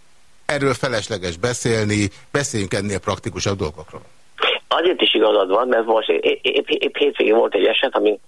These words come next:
Speaker 2: ugye én annak évben, a, a, a, a, amikor gi-, ö,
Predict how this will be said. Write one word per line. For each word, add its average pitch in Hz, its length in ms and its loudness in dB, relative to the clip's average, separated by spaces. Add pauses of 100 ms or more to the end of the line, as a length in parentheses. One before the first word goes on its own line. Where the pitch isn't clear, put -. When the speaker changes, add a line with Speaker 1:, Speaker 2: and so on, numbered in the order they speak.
(500)
Speaker 2:
ugye 113 140 2
én 143 160 6
annak 156 260 2
évben, 117 200 2
a, 113 300 -2
a, 110 240 -2
a, 113 60 -2
a, - 360 -6 (320)
amikor - 340 2
gi-, 123 200 -4
ö, 98 500 2